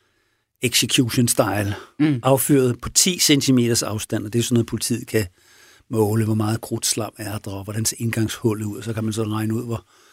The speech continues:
Speaker 1: hvor langt har morderen holdt våbnet fra offeret.
Speaker 2: En likvidering simpelthen.
Speaker 1: Det virker som om, at der er blevet affyret skud imod hende. To af skuden er gået igennem hendes frakke. Det vil sige, måske har hun løbet, og,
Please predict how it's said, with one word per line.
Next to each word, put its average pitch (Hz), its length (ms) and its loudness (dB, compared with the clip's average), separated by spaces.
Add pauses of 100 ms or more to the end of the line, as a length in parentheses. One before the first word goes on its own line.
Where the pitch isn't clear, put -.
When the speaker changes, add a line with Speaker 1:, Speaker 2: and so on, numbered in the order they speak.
(220)
Speaker 1:
hvor 117 100 -4
langt 117 300 -2
har 113 240 -8 (580)
morderen 117 560 -4 (320)
holdt - 500 -6 (680)
våbnet 120 360 2
fra 123 240 -2
offeret. 110 520 -2 (560)
Speaker 2:
En 143 100 4
likvidering 123 720 -2
simpelthen. 139 420 2
Speaker 1:
Det 139 80 0
virker 202 380 6
som 156 300 4
om, - 300 2
at 143 240 2 (280)
der 147 60 6
er 139 60 2
blevet 139 220 2
affyret 180 380 4
skud 208 260 4
imod 160 320 6
hende. 151 220 4
To 214 200 4
af 180 60 4
skuden 185 400 2
er 147 80 0
gået 147 280 4
igennem 180 180 2
hendes 143 280 4
frakke. 135 500 2 (600)
Det - 80 -8
vil 127 80 -4
sige, 143 180 4
måske 160 340 2
har 160 80 2
hun 135 220 4 (540)
løbet, 147 640 6
og, 117 300 4